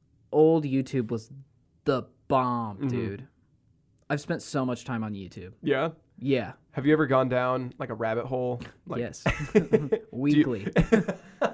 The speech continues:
Speaker 1: And
Speaker 2: you
Speaker 1: I, one of,
Speaker 2: Yeah.
Speaker 1: my video today was a,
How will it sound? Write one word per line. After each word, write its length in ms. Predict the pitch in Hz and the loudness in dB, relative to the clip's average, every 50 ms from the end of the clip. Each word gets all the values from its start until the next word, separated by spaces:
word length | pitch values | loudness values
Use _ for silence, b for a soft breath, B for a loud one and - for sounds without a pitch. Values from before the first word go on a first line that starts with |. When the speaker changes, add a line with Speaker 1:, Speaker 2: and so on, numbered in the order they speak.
| - - 277 B B B B B B B B B B | -4 -10 -12 B B B B B B B B B B
Speaker 1:
And 40 | 151 | 4
Speaker 2:
you 40 | |
Speaker 1:
I, 100 | 156 160 160 | 4 4 4
one 260 | 143 147 147 156 165 | 4 2 2 4 4
of, 100 | 165 110 95 - - - - - - _ _ _ _ _ _ - - | 2 -2 -6 -14 -20 -20 -20 -20 -20 _ _ _ _ _ _ -6 2
Speaker 2:
Yeah. 120 | 151 147 | 4 6
Speaker 1:
my 100 | 156 160 | 6 6
video 300 | 156 160 160 156 156 156 | 4 4 4 6 6 4
today 460 | 151 - 147 143 143 143 147 147 151 151 | 4 2 0 2 4 4 2 2 -2 -4
was 320 | - 151 143 139 135 123 131 | -2 0 2 2 2 2 2
a, 440 | 127 127 123 120 120 117 113 90 | 0 0 2 0 -2 -2 -4 -6